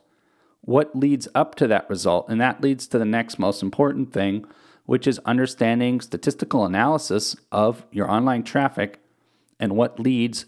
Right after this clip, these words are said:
to that specific action. What specific campaigns have you run? What advertising have you run? What social media have you posted? What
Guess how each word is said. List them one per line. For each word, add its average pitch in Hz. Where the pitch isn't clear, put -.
to 110
that 98
specific -
action. -
What 117
specific -
campaigns 147
have 165
you 151
run? 135
What 90
advertising 139
have 123
you 117
run? 110
What 95
social 95
media 160
have 131
you 120
posted? 113
What 135